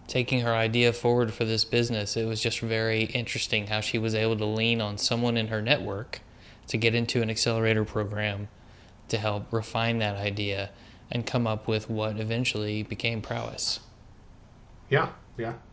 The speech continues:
Speaker 2: exactly. The, um, having, you know, your idea pressure tested, I think, is super important. You know,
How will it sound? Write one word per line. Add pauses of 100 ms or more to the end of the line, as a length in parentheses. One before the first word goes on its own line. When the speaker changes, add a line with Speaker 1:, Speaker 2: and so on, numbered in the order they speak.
(240)
Speaker 2:
exactly. (320)
The,
um, (320)
having, (580)
you
know, (100)
your
idea
pressure
tested, (180)
I
think,
is
super
important. (300)
You
know,